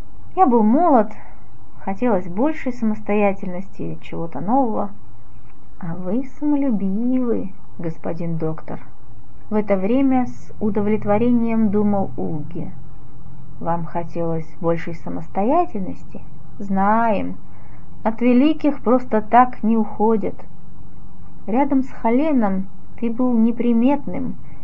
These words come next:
непризнанным, одним из многих. Вот оно, объяснение твоей прыти.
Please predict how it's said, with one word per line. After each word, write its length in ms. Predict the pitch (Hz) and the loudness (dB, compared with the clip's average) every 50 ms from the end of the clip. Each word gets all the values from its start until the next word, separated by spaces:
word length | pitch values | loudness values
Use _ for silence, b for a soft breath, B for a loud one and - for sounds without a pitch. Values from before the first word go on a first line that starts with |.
| B B - | B B 2
непризнанным, 1000 | 202 233 220 - 208 233 262 285 269 202 202 196 190 180 175 175 165 120 156 180 - - - - - - | 2 2 4 4 4 4 4 4 4 2 2 2 2 0 0 -2 -2 -2 -2 -2 -2 -4 -4 -4 -2 2
одним 400 | - 240 254 285 311 311 294 277 | 4 4 4 4 4 4 4 4
из 160 | 269 240 220 | 6 6 6
многих. 640 | 233 233 233 247 302 294 220 185 165 - 156 - - - - - - - - | 4 6 6 6 6 6 4 4 2 -2 -2 -2 -2 -2 -2 -2 -2 -2 -2
Вот 420 | 170 170 190 226 240 226 220 202 | -2 0 2 2 2 2 0 -2
оно, 300 | 185 175 - - - - - - - - - - - | -2 -2 -2 -2 -2 -2 -4 -4 -4 -4 -4 -4 -4
объяснение 760 | 170 180 190 190 196 - - - 202 202 185 170 165 160 156 | -2 -2 -2 -2 -2 -2 -2 -2 0 0 0 -2 -2 -2 -2
твоей 320 | 156 - 160 160 165 170 | -2 -2 -2 -2 -2 -2
прыти. 520 | 165 - - 170 160 156 156 - - - | -2 -2 -2 -2 -2 -2 -2 -4 -4 -4